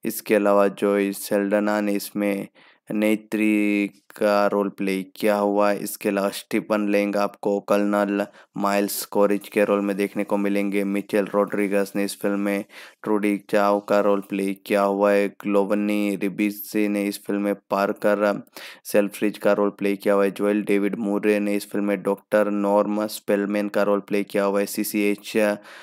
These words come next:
पाउंडर ने इस फिल्म में माउट का रोल प्ले किया हुआ है। वेज स्टुवनी ने इस फिल्म में इजुते के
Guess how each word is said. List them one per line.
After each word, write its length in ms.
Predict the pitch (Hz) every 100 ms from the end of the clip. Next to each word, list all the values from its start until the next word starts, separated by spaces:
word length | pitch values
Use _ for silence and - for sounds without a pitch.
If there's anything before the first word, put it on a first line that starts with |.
| - _
पाउंडर 440 | 110 104 107 104 104
ने 160 | 101
इस 160 | 101 -
फिल्म 140 | 104
में 140 | 101 101
माउट 400 | 98 101 101 -
का 120 | 104
रोल 200 | 101 98
प्ले 300 | - 101 101
किया 280 | - 104 101
हुआ 300 | 98 101 101
है। 120 | 101
वेज 400 | 101 104 104 107
स्टुवनी 720 | - - - 104 107 107 107
ने 140 | 107 107
इस 220 | 104 -
फिल्म 160 | 104
में 220 | 101 104 -
इजुते 520 | 104 101 107 - 107 104
के 440 | 107 107 107